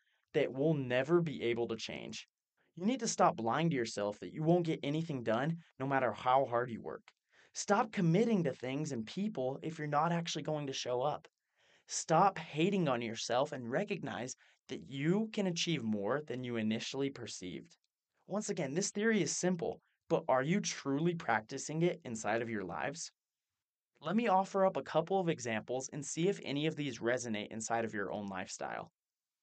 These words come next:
Example number one, a fixed mindset. "I'm either good at it or I'm not." If we change that fixed mindset into a growth mindset, it might sound something like, "I'll get better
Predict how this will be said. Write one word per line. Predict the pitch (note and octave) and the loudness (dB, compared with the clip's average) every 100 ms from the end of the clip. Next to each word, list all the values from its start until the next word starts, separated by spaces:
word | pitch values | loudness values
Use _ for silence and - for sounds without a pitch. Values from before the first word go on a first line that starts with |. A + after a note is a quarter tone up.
| _ _ _ - | _ _ _ -12
Example | C#3 D3+ D#3+ E3+ | -2 0 2 4
number | D#3+ D3 A#2+ | 2 2 -2
one, | A2 A#1+ - _ _ _ - | -2 -4 -8 _ _ _ -8
a | B2 | -8
fixed | - C3 - | -4 -4 -4
mindset. | G2 E2+ E2+ - - - _ _ _ _ _ _ _ _ _ _ - | -8 -8 -10 -10 -10 -12 _ _ _ _ _ _ _ _ _ _ 0
"I'm | E3 A3+ | 4 6
either | G3+ D3+ | 6 4
good | C3 A3+ B3+ | 6 8 10
at | B3 | 10
it | C4 C4+ _ - | 10 8 _ -2
or | C#4 - | 4 4
I'm | A#2+ | 4
not." | F2+ D2+ - - _ _ _ _ _ _ | -2 -4 -10 -20 _ _ _ _ _ _
If | C3 B2+ | -10 -6
we | C3 | -2
change | - E3 G3 | 2 2 2
that | G3 - | 0 0
fixed | C#3+ - B2+ | -2 -2 -4
mindset | B2 B2 D3 | -4 -2 -4
into | - A2 G#2+ | -4 -6 -4
a | G2+ | -2
growth | A#2+ D#3 E3 | 2 2 2
mindset, | G#2+ F#2+ G#2 A2 - - | -4 -6 -4 -4 -4 -6
it | B2 | -4
might | D3 B2+ | -2 -2
sound | C#3 C3 | -2 -4
something | A#2+ A#2+ B2 B2 | -4 -4 -4 -2
like, | A2 A2+ - _ _ _ _ _ - - | -2 -4 -8 _ _ _ _ _ -20 6
"I'll | A3 A3+ | 8 8
get | A#3+ D#3+ | 6 8
better | D#3 D3+ D3+ | 8 8 4